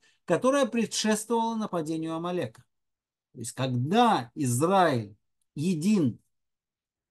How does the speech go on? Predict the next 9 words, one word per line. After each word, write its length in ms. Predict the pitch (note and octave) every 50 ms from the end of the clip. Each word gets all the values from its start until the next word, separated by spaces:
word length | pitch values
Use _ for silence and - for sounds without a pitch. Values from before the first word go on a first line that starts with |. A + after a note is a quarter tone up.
| _ _ -
э, 460 | C3 C3 C3 C3+ C3+ C3 B2+ B2+ B2 - _ _ _ _ _ _ _ -
и, 460 | D#3+ E3+ F3 E3+ E3 D3+ B2+ A#2 - _ _ _ -
э, 380 | B2 B2 B2+ B2 A#2+ A#2+ A#2 A#2+
чувствует, 680 | - - - A3+ G3+ - - - B2+ A#2+ A2 G#2 F#2+ - _ _ _ _ _ _ _ _ _ _ -
да, 180 | A#2 C3+ C#3+
переводя 560 | B2 C3 C#3+ D3 C#3+ C3 C3+ C3 D3 F#3 F3+
на 140 | D#3 D3 C#3
сегодняшний 800 | B2+ - F3 F3+ E3+ E3+ D3+ B2+ G#2+ A2 G2+ - - - A2+ A2 G#2+
язык, 400 | G#2+ G#2+ G#2+ G#2 - _ _